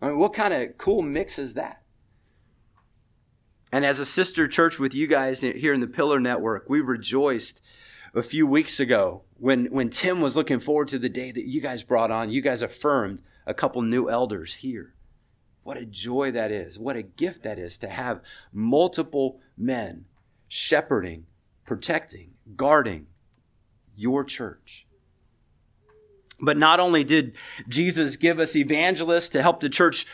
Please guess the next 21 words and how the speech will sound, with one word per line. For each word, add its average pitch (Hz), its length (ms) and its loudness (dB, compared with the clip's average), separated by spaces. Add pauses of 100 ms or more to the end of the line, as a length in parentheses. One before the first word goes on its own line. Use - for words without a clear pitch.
(180)
grow 170 260 10
bigger 170 520 6 (160)
and, 139 240 2
and, 135 500 2
and 127 280 0
shepherds 185 600 4
to 143 220 4
protect 160 580 2
us, 196 160 2
but 165 280 2
he 180 200 2
also 190 340 6
provided, 165 640 4
as 147 380 4
we 147 80 0
see 180 280 2
in 143 180 2 (240)
verse 165 200 4
eleven 160 380 2
there, 151 160 2
teachers. 147 720 -6